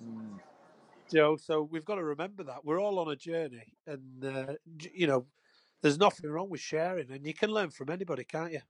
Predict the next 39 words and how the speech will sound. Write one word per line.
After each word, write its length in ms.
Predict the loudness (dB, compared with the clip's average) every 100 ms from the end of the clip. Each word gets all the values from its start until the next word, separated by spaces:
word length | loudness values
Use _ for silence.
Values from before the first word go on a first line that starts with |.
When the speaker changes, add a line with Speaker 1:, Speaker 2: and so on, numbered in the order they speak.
| _
Speaker 2:
Definitely. 400 | -2 0 -2 -2
Speaker 1:
Right. 140 | -4 -6 -14
That's 240 | -6 0 4
right. 240 | 4 2 -4
No, 240 | 4 8 8
I 40 |
mean, 120 | 6
if 140 | 0 -2
we 60 |
could, 220 | 0 0 -2 -14 -20 -20 -2
I 60 | 6
think 260 | 8 6 4
that's 220 | 4 4
the 80 | 2
thing. 220 | 0 0
People, 260 | 0 2 2
uh, 300 | 4 2 0
you 80 | -4
know, 100 | -6
if 100 | -4
I 60 | -2
go 180 | -2 -2
on 100 | -4
a 40 |
trip, 340 | -2 -2 -2
someone 220 | -8 -10 -6
will 60 |
go, 80 | -2
"How 100 | 0
did 160 | 0 -4
you 100 | -4
set 260 | 0 0
that 160 | 2 0
up?" 160 | 0 -2
And 120 | -8
I, 40 | -10 -16 -20 _ _ _
you 80 | -10
just 200 | -8 -2
ask 500 | 0 0 0 -6 -12